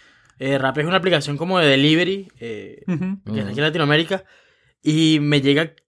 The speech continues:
Speaker 1: todos los lunes. Y que, bueno, sabemos que no traji-, no llevaste comida al, <laughs> al trabajo. ¿Quieres pedir de nuevo la,
Speaker 3: Ah, pero
Speaker 1: la
Speaker 3: eso es
Speaker 1: comida
Speaker 3: como por
Speaker 1: china? <laughs>
Speaker 3: tirarla pa' ver.
Speaker 1: Que, que, que me da
Speaker 3: ¿No?
Speaker 1: demasiada risa, como que, a la, y,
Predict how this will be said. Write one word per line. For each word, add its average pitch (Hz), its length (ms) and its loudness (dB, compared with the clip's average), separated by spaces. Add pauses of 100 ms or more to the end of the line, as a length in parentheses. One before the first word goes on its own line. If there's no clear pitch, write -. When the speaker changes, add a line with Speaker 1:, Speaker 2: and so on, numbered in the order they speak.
(180)
Speaker 1:
todos 220 280 6
los 185 200 2
lunes. 123 480 -2
Y 131 80 -16
que, 147 100 -2
bueno, 165 220 2
sabemos 156 340 0
que 208 80 -2
no 170 80 0
traji-, 170 260 -4
no 165 120 -6
llevaste 170 440 -4
comida 143 360 -4
al, 143 340 -10
<laughs> - 560 -16
al 147 180 2
trabajo. 143 360 0
¿Quieres 160 220 -4
pedir 160 280 2
de 175 100 2
nuevo 185 320 -2
la, 127 140 2
Speaker 3:
Ah, 123 40 4
pero 143 100 0
Speaker 1:
la 160 60 4
Speaker 3:
eso - 40 -2
es - 60 -6
Speaker 1:
comida 156 260 -2
Speaker 3:
como 143 80 0
por 117 320 0
Speaker 1:
china? 160 140 -6 (340)
<laughs> 349 400 -4
Speaker 3:
tirarla 120 580 2
pa' 151 120 0
ver. 120 440 0
Speaker 1:
Que, 143 320 -2
que, 139 220 -2
que 135 140 -4
me 131 80 -2
da 131 60 2
Speaker 3:
¿No? 139 80 2
Speaker 1:
demasiada 135 280 -2
risa, 143 240 -4
como 156 140 -12
que, 120 120 -14
a 143 100 0
la, 151 120 -2
y, 165 60 -4